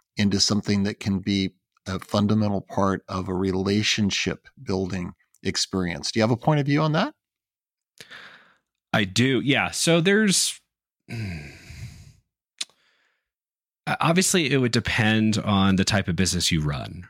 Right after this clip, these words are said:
Speaker 2: right? I mean, if you're, if you're a very transactional business, you know, if you're an e-commerce and you're trying to sell widgets, emails are gonna be about widgets. But when you have products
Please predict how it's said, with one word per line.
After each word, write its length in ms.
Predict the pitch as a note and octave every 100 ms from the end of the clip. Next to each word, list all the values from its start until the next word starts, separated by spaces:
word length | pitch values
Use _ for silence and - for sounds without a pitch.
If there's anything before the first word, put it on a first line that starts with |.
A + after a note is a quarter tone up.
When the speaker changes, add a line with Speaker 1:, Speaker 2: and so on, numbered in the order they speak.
| -
Speaker 2:
right? 360 | E2+ D#2+ F2 F#2
I 60 | G2+
mean, 160 | F#2+
if 180 | F#2+ -
you're, 240 | G2 F2 F#2
if 220 | G#2+ -
you're 160 | C3+
a 40 | A2+
very 280 | G#2 G2+ F#2+
transactional 760 | - F#2 F2 F2 - - D#2+
business, 640 | E2 F3 A2 G2 A2 - - _ _ _ _
you 80 | G2
know, 140 | D#2+ E2
if 80 |
you're 200 | F2+ E2+
an 80 | E2+
e-commerce 760 | E2+ F#2 - F2+ E2+ E2+ D#2+ -
and 300 | E2+ F2 E2+
you're 100 | E2
trying 240 | - F2
to 60 | E2
sell 500 | - E2+ E2+ E2+ E2
widgets, 640 | F#2 G2+ E2+ F2 - - - _ _ _ _ _ _ _ _ _ -
emails 340 | F2+ F2+ F2
are 80 | F2
gonna 200 | F2+ E2
be 160 | F2
about 300 | E2 E2 D2+
widgets. 520 | D#2 D2 C2 - - - _ -
But 320 | F2+ F2 -
when 160 | G#2 G#2
you 140 | G2
have 500 | G#2+ A2+ A#2 A2 -
products 640 | - G2+ F#2+ F#2+ F#2 -